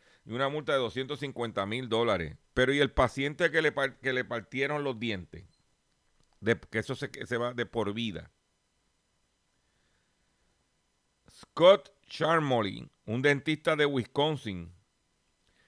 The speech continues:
fue acusado el pasado diecisiete de diciembre de dañar a propósito los dientes de sus pacientes para poder facturar a los planes médicos los procedimientos de colocación de coronas dentales.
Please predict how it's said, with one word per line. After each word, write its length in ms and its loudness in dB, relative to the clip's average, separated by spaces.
fue 140 2
acusado 480 0
el 80 0
pasado 440 0
diecisiete 640 0
de 140 2
diciembre 480 0
de 120 -2
dañar 340 -2
a 80 0
propósito 580 -4
los 180 -2
dientes 300 -2
de 60 0
sus 140 -8
pacientes 460 -4
para 240 0
poder 220 -2
facturar 680 -4
a 140 4
los 160 4
planes 360 4
médicos 580 -2
los 160 -4
procedimientos 840 -4
de 100 -2
colocación 640 -4
de 140 -2
coronas 440 0
dentales. 1900 0